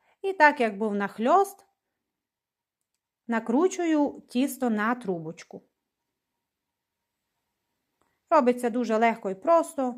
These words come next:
ніч там не є сложного. І швом донизу буду класти у форму і випікати вже нашу трубочку.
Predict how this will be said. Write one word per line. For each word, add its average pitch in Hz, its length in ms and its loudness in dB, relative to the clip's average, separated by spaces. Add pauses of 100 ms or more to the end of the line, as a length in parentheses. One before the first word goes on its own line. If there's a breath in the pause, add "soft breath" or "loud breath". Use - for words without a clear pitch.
(280 loud breath)
ніч 247 240 -2
там 208 180 -4
не 208 60 -6
є 208 100 -6
сложного. 254 720 0 (1600)
І 349 140 -2
швом 254 400 2
донизу 294 720 0 (180 loud breath)
буду 240 300 -2
класти 233 340 0
у 202 40 -2
форму 302 500 -2
і 285 100 -4
випікати 220 580 -4
вже 202 360 -6 (680)
нашу 202 300 -8
трубочку. 165 560 -14